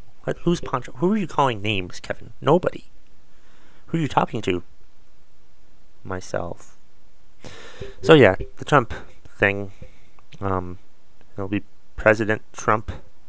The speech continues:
Haven't the first f-, twenty-four hours, thirty-six hours, however long it's been, been glorious? It's, he made America great again. He's making America great again. That's gonna be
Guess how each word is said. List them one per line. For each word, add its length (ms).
Haven't 420
the 100
first 360
f-, 280
twenty-four 440
hours, 520
thirty-six 480
hours, 480
however 280
long 180
it's 120
been, 260
been 140
glorious? 580
It's, 300
he 160
made 180
America 360
great 240
again. 260
He's 320
making 300
America 320
great 240
again. 420
That's 340
gonna 220
be 260